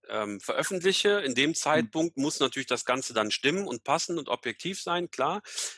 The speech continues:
Speaker 1: Ähm, ich darf jetzt natürlich nicht, ich sag mal, eine YouTube-Werbung produzieren und die zehn Jahre ungesehen, unkontrolliert laufen lassen.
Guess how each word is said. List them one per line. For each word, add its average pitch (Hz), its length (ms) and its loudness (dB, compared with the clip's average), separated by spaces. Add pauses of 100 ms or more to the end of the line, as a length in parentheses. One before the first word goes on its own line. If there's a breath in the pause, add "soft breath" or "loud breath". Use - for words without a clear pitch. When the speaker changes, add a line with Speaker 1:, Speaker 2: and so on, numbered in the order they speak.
(120)
Speaker 1:
Ähm, 139 420 4
ich - 120 -6
darf 143 220 4
jetzt 160 140 -2
natürlich 135 400 0
nicht, 170 240 0
ich - 80 -4
sag 139 140 2
mal, 139 140 2
eine 113 100 0
YouTube-Werbung 165 680 0
produzieren 156 600 -2
und 131 120 -6
die 123 80 -6
zehn 139 240 2
Jahre 131 320 4
ungesehen, 123 600 0
unkontrolliert 120 840 -4
laufen 104 300 2
lassen. 85 300 -4